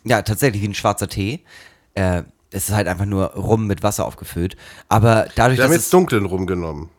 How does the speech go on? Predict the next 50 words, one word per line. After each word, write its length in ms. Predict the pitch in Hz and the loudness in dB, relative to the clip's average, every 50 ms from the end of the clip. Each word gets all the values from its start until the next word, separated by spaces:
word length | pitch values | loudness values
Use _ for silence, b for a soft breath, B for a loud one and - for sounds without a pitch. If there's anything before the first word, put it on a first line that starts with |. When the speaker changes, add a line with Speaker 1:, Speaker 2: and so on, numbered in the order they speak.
| _ _ - | _ _ -4
Speaker 1:
Wir 140 | 104 123 139 | 0 2 2
haben 60 | 156 | 4
Speaker 2:
ne? 40 | 196 | 4
Speaker 1:
dunk-, 240 | 147 131 - - | 2 2 2 0
ja, 140 | 120 127 123 | 2 4 4
aber 120 | 123 135 131 | 6 6 4
man 120 | 131 131 120 | 4 4 4
Speaker 2:
Ja. 40 | 104 | 6
Speaker 1:
soll 120 | 123 117 | 6 6
auch 100 | 110 101 | 6 6
dunklen 320 | - 113 107 90 101 98 90 | 4 0 0 0 0 -2 -2
Rum 260 | - 95 92 95 92 | -2 -2 -2 -2 -2
nehmen, 380 | 92 101 104 101 92 82 76 71 | 0 0 0 0 -2 -4 -6 -8
meines 380 | 73 71 98 104 107 95 90 - | -6 -2 0 2 2 2 -2 -4
Wissens 240 | 92 90 - 92 80 | -6 -6 -6 -6 -8
auf 100 | 87 - - | -8 -6 -6
jeden 160 | 87 82 78 | -6 -6 -6
Fall. 260 | 80 82 87 107 139 B B B B B B B B - | -6 -4 -4 -4 -6 B B B B B B B B 0
Ähm, 460 | 101 110 107 107 107 107 107 101 87 - _ _ _ _ _ _ _ _ _ - - - | 2 4 4 4 4 2 0 -2 -4 -8 _ _ _ _ _ _ _ _ _ -18 -16 -10
ich 140 | - 104 - | -8 -4 -2
muss 140 | 139 139 - | -2 0 2
ehrlich 200 | 127 135 113 107 | 0 0 0 2
sagen, 280 | - 120 117 120 120 | 2 2 2 2 0
also 140 | 101 101 110 107 | -2 -2 0 2
wir 60 | 120 | 0
haben's 120 | 120 104 | 0 0
jetzt 140 | 110 - 113 | -2 -4 -4
auch 80 | 101 98 | -2 -2
in 100 | 104 95 | -2 -2
Tassen 280 | 104 110 123 - 139 | -2 -2 -2 0 0
serviert, 300 | 117 117 110 104 120 113 | 2 2 2 4 2 2
das 120 | 107 101 - | 2 -2 -4
gibt's 160 | - 101 - | -6 -2 -2
natürlich 320 | 117 104 - 120 113 110 | -2 0 0 0 0 2
auch 120 | 78 95 95 | 0 0 -2
im 100 | 95 90 | -4 -6
Glas. 400 | - 98 90 87 98 120 127 - | -2 0 2 2 2 2 0 0
Im 100 | 104 98 | -4 -4
Glas 280 | 85 95 95 101 104 - | 0 0 0 0 0 -4
ist 60 | - | -8
es 60 | - | -4
deutlich 320 | - 104 101 98 95 90 - | 0 0 0 0 0 -2 -4
hübscher, 400 | 113 98 - - 117 113 120 120 B B B B B B B B B | -4 -4 0 2 4 4 4 2 B B B B B B B B B
aber 200 | B 104 - 120 | B 0 0 2
es 100 | 117 - | 2 2
hat 160 | 107 113 - | 2 2 4
halt 180 | 120 120 110 - | 2 0 0 0
schon 180 | - 110 110 | -2 -2 2
was 200 | 110 110 110 - | 2 2 2 0
von, 360 | - - 107 104 101 101 98 | -2 0 0 2 2 0 -4